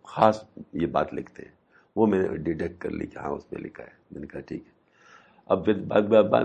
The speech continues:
دوسری کتاب تو میں نے پڑھنی نہیں پوری۔ خیر، ایسا ہوا کہ جب اگلے دن، اگلی دفعہ مجھے ملاقات ہوئی تو مجھے کہتے ہیں، "جی، آپ کی اس کتاب کے بارے میں کیا تبصرہ ہے؟"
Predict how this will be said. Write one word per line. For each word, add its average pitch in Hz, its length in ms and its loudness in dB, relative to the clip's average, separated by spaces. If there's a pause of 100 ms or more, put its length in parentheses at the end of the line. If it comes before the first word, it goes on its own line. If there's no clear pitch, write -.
دوسری 123 200 -2
کتاب 110 320 0
تو 107 80 0
میں 110 100 2
نے 107 60 2
پڑھنی 139 300 4
نہیں 127 140 2
پوری۔ 98 300 -2 (640)
خیر، 107 220 10 (480)
ایسا 123 260 4
ہوا 127 160 8
کہ 110 200 2
جب 107 160 2 (180)
اگلے 131 260 4
دن، 98 260 0 (100)
اگلی 117 400 4
دفعہ 110 260 2
مجھے 90 180 0
ملاقات 85 480 -2
ہوئی 92 120 -6
تو - 160 -18
مجھے 82 200 -16
کہتے 85 300 -8
ہیں، 82 60 -6
"جی، 90 140 -4
آپ 90 180 -4
کی - 100 -20
اس - 140 -20
کتاب 87 320 -8
کے 92 80 -4
بارے 92 200 -4
میں 98 140 -4
کیا 127 140 6
تبصرہ - 400 -4
ہے؟" 92 80 -12